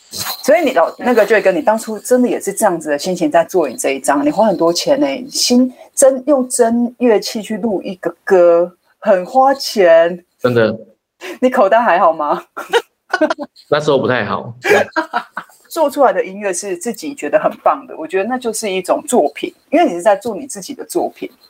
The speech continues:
Speaker 2: 就算你现在，你现在听啊，或者是说你，你，你，你送人好了，不管，不管对方喜不喜欢，然后至少我觉得就一定有人会听出说你想要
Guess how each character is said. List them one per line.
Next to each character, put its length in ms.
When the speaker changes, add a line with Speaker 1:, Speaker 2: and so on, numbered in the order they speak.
Speaker 2:
就 100
算 140
你 100
现 160
在， 200
你 160
现 100
在 140
听 360
啊， 140
或 180
者 60
是 80
说 400
你， 240
你， 220
你， 340
你 160
送 340
人 200
好 160
了， 200
不 80
管， 120
不 80
管 320
对 160
方 340
喜 180
不 100
喜 240
欢， 340
然 140
后 280
至 140
少 340
我 160
觉 140
得 120
就 200
一 20
定 160
有 100
人 140
会 100
听 320
出 220
说 420
你 120
想 160
要 300